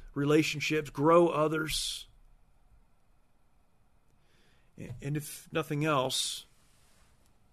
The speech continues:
then live in a way and respond in a way that gives glory to God.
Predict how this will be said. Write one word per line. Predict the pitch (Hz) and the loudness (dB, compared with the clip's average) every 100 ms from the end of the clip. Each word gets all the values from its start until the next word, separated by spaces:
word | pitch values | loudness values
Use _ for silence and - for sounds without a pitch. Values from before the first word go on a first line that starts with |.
| - _ _ _ _ _ _ _ _ _ _ - | -20 _ _ _ _ _ _ _ _ _ _ -12
then | 127 | -8
live | 123 143 | -2 -2
in | 170 | 0
a | 165 | 0
way | 139 135 | 2 0
and | 135 | -2
respond | 131 - 156 170 160 | -6 -8 -6 -4 -4
in | |
a | 127 | -6
way | 113 104 107 - - - - - - - - - | -8 -2 0 0 -6 -16 -20 -20 -20 -20 -20 -14
that | - | -8
gives | 135 120 | -6 -6
glory | 120 131 127 123 120 - | -2 0 0 -2 -6 -16
to | - | -18
God. | 101 104 95 | -14 -14 -14